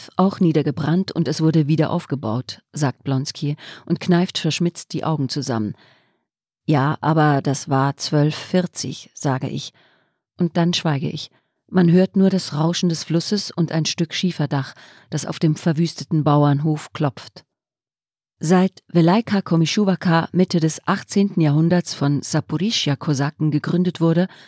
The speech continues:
hat das Dorf schon viel Schreckliches erlebt. Während der von der Sowjetunion ausgelösten Hungersnot Anfang der neunzehnhundertdreißiger Jahre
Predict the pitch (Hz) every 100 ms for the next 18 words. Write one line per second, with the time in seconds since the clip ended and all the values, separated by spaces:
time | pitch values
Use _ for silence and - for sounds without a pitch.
0 | _ _ _ - 170 - 156 151 - 180
1 | 190 - 175 170 196 185 165 - - -
2 | 208 - - - 202 - - _ _ _
3 | _ _ _ _ _ - 170 190 208 226
4 | - 196 190 - 180 175 160 147 143 156
5 | 196 190 170 156 151 156 - 175 - 156
6 | 156 156 - 156 165 185 175 - 165 185
7 | - - 165 170 175 170 147 143 151 156
8 | 147 139 143 185 - 143 135 135 143 156